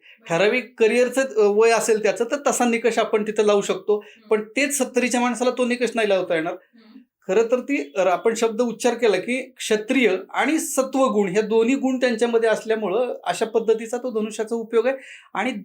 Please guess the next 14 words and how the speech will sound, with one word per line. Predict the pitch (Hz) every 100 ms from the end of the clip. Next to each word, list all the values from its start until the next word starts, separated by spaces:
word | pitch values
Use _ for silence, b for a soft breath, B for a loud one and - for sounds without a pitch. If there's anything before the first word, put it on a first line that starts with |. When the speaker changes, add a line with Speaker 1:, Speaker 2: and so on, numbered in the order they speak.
| -
Speaker 1:
तुम्ही | 214 240
जे | 247
म्हणताय | 233 240 202
की | 185
ध्येय | 208 180 214 247
साध्य | 247 208 208
करणं, | 208 180 226
ध्येय | 175 196 208 254 294 294 208 165
जीवनाच्या | 208 214 208 208 254
वेगवेगळ्या | 269 196 220 214 233 226 262
कार्यक्षेत्रामध्ये | 277 233 226 220 - 226 233 294
साध्य | 294 247 214
करता | 214 190 185
येतं | 175